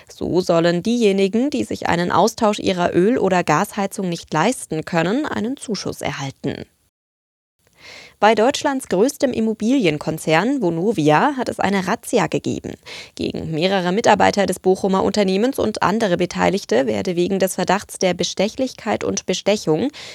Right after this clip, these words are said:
der Untreue und des Betruges ermittelt. Das teilte die Staatsanwaltschaft Bochum mit. Auch Mieterinnen und Mieter könnten geschädigt worden sein, befürchtet der Mieterbund N R W.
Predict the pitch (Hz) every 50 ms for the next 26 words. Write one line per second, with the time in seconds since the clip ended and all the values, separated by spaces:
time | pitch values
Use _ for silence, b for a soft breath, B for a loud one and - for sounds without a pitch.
0 | B B - 170 170 165 - - 175 214 262 320 - - - 262 262 262 254 240
1 | - - 196 226 - - - 185 180 - - 202 196 - - - 214 214 202 156
2 | - - - 131 127 - - - - - - - - B B B B B B -
3 | - - - - - 160 - - 165 - 165 - 151 151 147 143 - - 156 170
4 | - - 190 175 165 160 160 - 170 165 - - - 170 175 180 180 165 135 -
5 | - - - - - - B B B B B B B _ 165 180 247 277 - -
6 | 214 240 269 - 254 220 220 220 220 214 - - 208 - - - 196 220 247 -
7 | - 147 147 - - - 147 - - - 156 - - - - 147 143 147 143 -
8 | - - 143 147 139 147 147 - 151 151 156 190 254 302 294 - 254 - - 202
9 | 196 185 - 190 175 - - - - 196 190 185 175 - - 143 143 - 151 160
10 | - - 147 139 160 196 208 202 170 - -